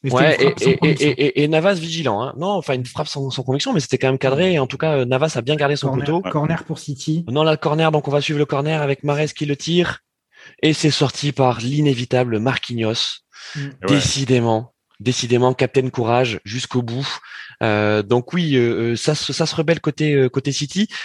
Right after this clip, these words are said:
Speaker 2: mais c'est vrai qu'on a toujours cette impression, et, euh, et je sais que Mehdi, tu suis également les, les matchs de Première Ligue. Euh, City, effectivement, il y a cette domination territoriale.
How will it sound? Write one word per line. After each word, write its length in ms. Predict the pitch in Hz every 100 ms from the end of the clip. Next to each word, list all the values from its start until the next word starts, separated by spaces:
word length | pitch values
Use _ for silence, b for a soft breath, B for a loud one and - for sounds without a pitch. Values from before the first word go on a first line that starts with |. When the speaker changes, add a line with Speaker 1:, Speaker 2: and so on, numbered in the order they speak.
| B
Speaker 2:
mais 80 | 131
c'est 120 | -
vrai 120 | 143 196
qu'on 140 | 135
a 80 | 127
toujours 340 | - 151 185
cette 200 | 175 131
impression, 500 | 139 143 143 180 180 131
et, 200 | 123 - B B -
euh, 100 | 92 -
et 180 | - 107
je 80 |
sais 140 | 113 -
que 60 |
Mehdi, 200 | 131 123
tu 100 | 143
suis 180 | 127 131
également 280 | 123 123 139
les, 180 | 123 113
les 120 | 113
matchs 180 | 123 117
de 80 | 120
Première 280 | 120 120
Ligue. 220 | 165 165 107 B B -
Euh, 100 | 120 B B -
City, 720 | - - - - 180 233 302 _ b b _ _ _ _ _ -
effectivement, 440 | 160 165 - 196
il 40 | 170
y 40 |
a 20 |
cette 160 | 143 107
domination 500 | 143 156 147 - 147
territoriale. 800 | 131 117 117 113 110 147 147